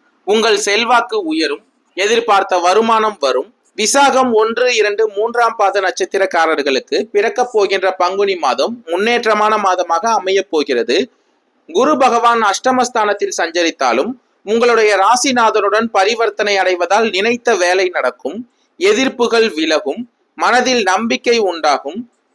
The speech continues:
குரு பகவானின் பார்வை பனிரெண்டு, ரெண்டு, நான்காம் இடங்களுக்கு உண்டாவதால்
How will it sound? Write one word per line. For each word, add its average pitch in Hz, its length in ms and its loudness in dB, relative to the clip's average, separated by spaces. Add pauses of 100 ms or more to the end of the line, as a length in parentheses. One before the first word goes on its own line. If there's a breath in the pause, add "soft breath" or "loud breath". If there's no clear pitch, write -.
குரு 254 200 2
பகவானின் 233 640 2
பார்வை 185 520 0 (100)
பனிரெண்டு, 214 580 2
ரெண்டு, 208 400 2
நான்காம் 226 540 2
இடங்களுக்கு 202 800 -2
உண்டாவதால் 143 520 0